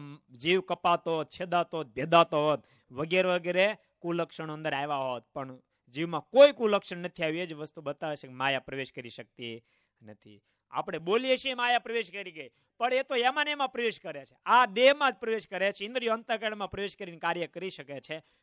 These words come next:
પણ જીવમાં પ્રવેશ કરી શકતી નથી. માયાનું અન્વય પણ એટલા માટે નથી, કોઈમાં પ્રવેશ કરી શકતી નથી, તો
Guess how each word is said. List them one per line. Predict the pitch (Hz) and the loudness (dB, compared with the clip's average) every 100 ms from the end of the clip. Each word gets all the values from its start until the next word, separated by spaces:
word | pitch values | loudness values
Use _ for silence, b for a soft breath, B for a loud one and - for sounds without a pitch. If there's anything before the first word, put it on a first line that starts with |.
| _ 160 | _ -10
પણ | 131 | -8
જીવમાં | 123 147 175 143 | -6 -6 -4 -6
પ્રવેશ | 139 143 135 | -4 -6 -6
કરી | 139 123 | -12 -12
શકતી | - 113 - 117 113 110 | -14 -16 -12 -12 -12 -16
નથી. | 110 _ 110 110 _ _ - 127 151 | -20 _ -20 _ _ _ -20 -2 8
માયાનું | 170 214 262 269 254 202 | 10 10 8 2 0 0
અન્વય | 247 262 | 2 -2
પણ | 254 233 | 0 -4
એટલા | 220 262 254 | 2 6 6
માટે | 226 214 202 | 4 -2 -6
નથી, | 196 220 185 226 | -8 -14 -4 2
કોઈમાં | 254 254 208 | 2 2 -4
પ્રવેશ | 214 233 247 | -2 0 0
કરી | 233 214 - | -2 -6 -6
શકતી | 190 - | -10 -12
નથી, | 156 151 196 190 b b - | -12 -6 -6 -6 b b 0
તો | 240 | 2